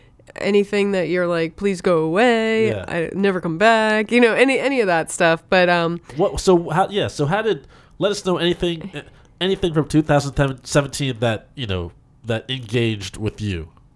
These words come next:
Speaker 2: So let's
Speaker 1: Yes.
Speaker 2: go with your notes. What do you got?
Speaker 1: I mean, I just took a quick look at our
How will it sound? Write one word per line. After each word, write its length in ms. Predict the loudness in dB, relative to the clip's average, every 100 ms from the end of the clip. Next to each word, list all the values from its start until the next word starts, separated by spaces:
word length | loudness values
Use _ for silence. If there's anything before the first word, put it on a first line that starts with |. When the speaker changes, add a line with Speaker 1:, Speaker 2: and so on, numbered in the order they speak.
| _ _ _ 0
Speaker 2:
So 120 | 2
let's 180 | 2 2
Speaker 1:
Yes. 80 |
Speaker 2:
go 60 | 4
with 100 | 4
your 100 | 2
notes. 420 | -2 -4 -6 -12 -4
What 140 | -2
do 40 |
you 80 | 0
got? 240 | -2 -4 -8 -2
Speaker 1:
I 100 | 4
mean, 140 | 6
I 100 | 6
just 300 | 2 0 -4
took 220 | -2 0 0
a 120 | -2
quick 360 | 0 0 0
look 320 | -2 -2 -2 0
at 260 | 0 0 0
our 420 | 0 0 0 -4